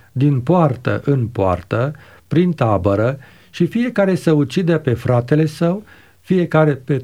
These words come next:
tovarășul său și fiecare pe prietenul său de aproape.” Și fiii lui Levi au făcut după cuvântul lui Moise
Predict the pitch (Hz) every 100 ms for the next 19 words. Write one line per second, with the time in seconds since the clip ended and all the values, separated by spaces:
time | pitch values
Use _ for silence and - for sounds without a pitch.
0 | - - 131 120 113 127 120 151 143 -
1 | 175 208 - _ _ _ _ _ - 127
2 | 165 175 156 156 139 131 127 147 151 139
3 | 127 120 139 143 127 123 123 113 95 -
4 | 87 - _ _ _ _ - 139 123 214
5 | 208 160 135 123 151 175 156 135 123 165
6 | 151 139 127 117 123 151 151 147 139 131
7 | 139 135 135 117 107 104